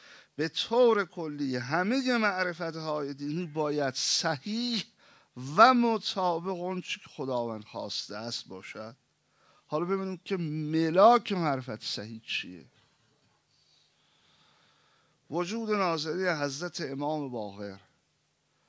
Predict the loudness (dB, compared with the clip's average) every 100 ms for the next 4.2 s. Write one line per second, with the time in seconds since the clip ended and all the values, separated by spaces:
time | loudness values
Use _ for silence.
0 | _ _ _ _ _ -20 -18 -6 -4 6
1 | 8 6 2 -2 0 0 0 -4 -4 -8
2 | -10 -10 -8 -6 -6 -6 -8 -8 -6 -6
3 | -4 -2 0 0 0 0 -2 -4 -4 -6
4 | -8 -12